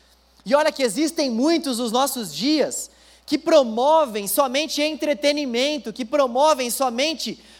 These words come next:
um momento com Jesus, que promovem um,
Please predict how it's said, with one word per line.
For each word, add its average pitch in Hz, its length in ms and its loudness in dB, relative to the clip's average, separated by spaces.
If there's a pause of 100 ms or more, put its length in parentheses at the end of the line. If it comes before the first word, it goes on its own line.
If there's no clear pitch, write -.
um 302 200 -2
momento 311 680 2
com 262 180 -2
Jesus, 208 840 -4 (1900)
que 277 140 -2
promovem 277 840 4 (240)
um, 285 340 -2